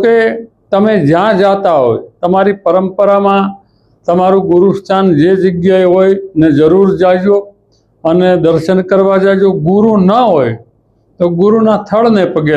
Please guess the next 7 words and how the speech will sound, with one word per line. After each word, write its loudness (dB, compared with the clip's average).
લાગવા 0
જાઓ -6
અને 0
થળ 0
ન 0
હોય 2
તો -4